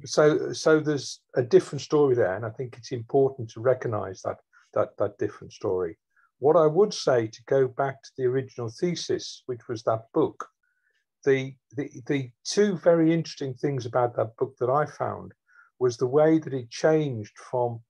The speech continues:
um, the first edition to the second edition, the, uh, the articles that were introduced and the articles that were dropped.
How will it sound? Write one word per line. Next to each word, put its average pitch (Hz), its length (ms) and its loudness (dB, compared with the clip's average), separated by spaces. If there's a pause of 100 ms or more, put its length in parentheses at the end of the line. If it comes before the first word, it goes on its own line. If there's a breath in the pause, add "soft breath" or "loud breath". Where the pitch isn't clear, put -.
(420)
um, 117 300 -4 (120)
the 120 80 -16
first 151 340 2
edition 123 360 -4
to 117 100 -18
the 110 60 -12
second 127 380 -6
edition, 104 400 -12 (760)
the, 113 320 -2
uh, 117 140 -4
the 127 120 4
articles 127 580 0
that 123 100 0
were 117 160 -2
introduced 113 680 -6
and 104 80 -6
the 117 60 -2
articles 107 460 -4
that - 80 -10
were 101 120 -8
dropped. - 520 -4